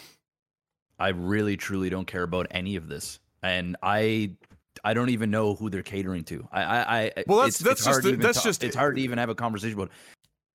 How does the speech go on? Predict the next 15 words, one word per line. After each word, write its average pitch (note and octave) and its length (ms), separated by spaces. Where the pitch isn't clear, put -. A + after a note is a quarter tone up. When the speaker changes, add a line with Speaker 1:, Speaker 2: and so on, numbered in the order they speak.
Speaker 1:
it. - 180
It, G2+ 280
you A#2+ 80
know, G2+ 160
I G2+ 120
hear B2+ 140
the B2 60
word A2+ 220
super A#2 280
and F#2 100
I'm E2 80
just, F2+ 280
you F2+ 100
know, D#2 160
it's - 500